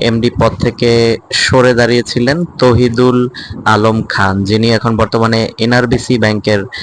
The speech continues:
এমডি হিসেবে, আহ, দায়িত্ব পালন করছেন। আর ন্যাশনাল ব্যাংকে আমরা সবাই জানি যে বেশ কিছু অনিয়ম এবং দুর্নীতি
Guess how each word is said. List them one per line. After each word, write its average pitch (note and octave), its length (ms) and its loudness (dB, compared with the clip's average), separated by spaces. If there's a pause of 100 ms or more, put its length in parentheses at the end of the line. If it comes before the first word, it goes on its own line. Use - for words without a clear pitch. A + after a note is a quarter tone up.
(280)
এমডি G#2+ 220 0
হিসেবে, G#2 600 0 (120)
আহ, G2+ 80 0
দায়িত্ব G2+ 300 0
পালন A2 240 0
করছেন। C#3 460 -2 (540)
আর G#2 440 2 (1600)
ন্যাশনাল C3+ 280 0
ব্যাংকে C3+ 640 2
আমরা A#2 340 2
সবাই B2 340 2
জানি A#2 340 2
যে A#2 140 2
বেশ G#2+ 220 -2
কিছু A#2 240 -2
অনিয়ম A2+ 360 0
এবং A2+ 260 0
দুর্নীতি A2+ 600 0